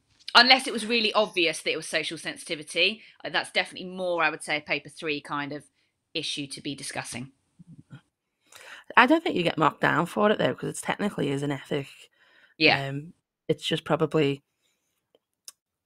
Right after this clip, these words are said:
Speaker 2: a, a, a, a more mature answer than what they would probably expect on paper one, but there's nothing wrong with that, is there?
Speaker 1: Um, Talia's asked, "How briefly would you explain studies?"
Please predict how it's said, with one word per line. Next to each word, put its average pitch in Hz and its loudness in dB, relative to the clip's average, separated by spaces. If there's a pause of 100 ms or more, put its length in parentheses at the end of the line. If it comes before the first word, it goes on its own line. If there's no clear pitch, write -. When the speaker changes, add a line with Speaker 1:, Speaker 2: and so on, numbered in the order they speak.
(640)
Speaker 2:
a, - 2 (100)
a, 143 2 (320)
a, 147 6 (640)
a 160 8
more 185 8
mature 180 0
answer 165 -2 (760)
than 160 4
what 156 4
they 160 6
would 156 2
probably 160 0
expect - -2
on 170 -2
paper 165 -4
one, 170 2
but 175 -2
there's 170 0
nothing 165 0
wrong 143 2
with 151 -6
that, 151 -2 (360)
is 185 -8
there? 185 0 (1600)
Speaker 1:
Um, 214 8
Talia's 247 6
asked, 220 4
"How 233 2
briefly 233 -4
would 214 -6
you 202 -2
explain 190 -2
studies?" 143 -6